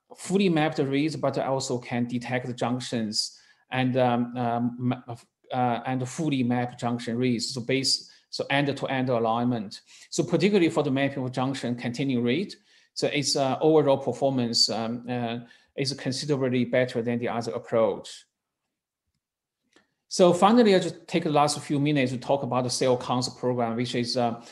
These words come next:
uh, a, a, a recent, uh, development in our subread, and it's really, uh, exciting, uh, new function we, we have developed, uh, to us. So, um, it's, um, so with this fun-, you, with this function,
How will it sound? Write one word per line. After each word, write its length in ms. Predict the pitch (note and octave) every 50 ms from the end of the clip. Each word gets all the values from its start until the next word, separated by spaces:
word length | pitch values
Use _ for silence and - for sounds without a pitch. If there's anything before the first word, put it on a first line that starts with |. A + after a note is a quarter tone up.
| - - _ _ _ _ -
uh, 260 | - C3+ D3+ D3 - - -
a, 40 | C3
a, 600 | B2 B2 A#2+ A#2+ - C#3 A#2 - C3+ C3 B2 -
a 120 | C#3 C3 B2
recent, 560 | C3+ D3+ D3 D3 - C3+ B2 A#2+ A#2+ - -
uh, 100 | B2 A#2+
development 800 | A#2 - B2+ A2+ B2+ B2 C3 B2+ B2+ C3 B2+ A#2+ A2+ A2+ A2+ -
in 160 | A#2+ B2+ B2
our 140 | A#2+ - B2
subread, 600 | A#2+ - B2+ A#2 A2+ A#2 A2+ A2 A2+ A2 A2+ - -
and 260 | A#2+ A#2+ A#2+ A#2 A#2
it's 420 | A2+ A#2+ A#2+ A#2 - B2+ A#2+ A#2+
really, 480 | B2 B2 C3 C3+ C3 B2+ A#2+ A2+ G#2 -
uh, 80 | G#2+ A#2
exciting, 920 | - - B2 A#2 A#2+ - - - A2+ A#2+ B2+ B2 - B2 A#2 A2+ - -
uh, 240 | A#2+ A#2 A2 A2+ A2+ A2
new 220 | A#2 C3 C3+ B2+
function 640 | B2+ - C3 B2+ A#2+ A#2+ - A#2+ A2 G#2+ G2+ G2+ G#2+
we, 100 | A#2 A2+
we 120 | A2 A#2+
have 280 | A#2 - B2 A#2 A#2 A#2
developed, 520 | A#2+ A#2 A#2+ A#2+ A#2 G#2+ G#2 - - -
uh, 160 | A2+ A2 G#2
to 160 | - - - A2+
us. 360 | A2+ G#2+ G2 G2 - - - - - - - - - - _ -
So, 560 | - E3 D#3 D3+ D3 D3 C#3+ C#3 - - - - - -
um, 480 | - C#3+ C#3+ C#3+ C#3 C#3 C3+ B2 - - - _ _ _ _ _ _ _ _ _ _ _ _ _ _ -
it's, 340 | E3+ E3 D#3 - - - F3+
um, 440 | E3 D#3 D3 C#3 C#3 C3 C3+ - - - -
so 360 | D3+ - F3 E3 D#3+ D3 D#3
with 200 | D3+ F#3+ A3+ G#3
this 180 | F#3 G#3+ F#3 -
fun-, 280 | - - D#3 - - -
you, 220 | F3 F3+ F3+ - - _ -
with 180 | D#3 F3+ F3+ F3
this 160 | F#3+ F3+ F3+
function, 760 | - - F3 D#3 D#3+ D#3 D3+ - D3 C3 B2+ B2+ B2+ B2+ -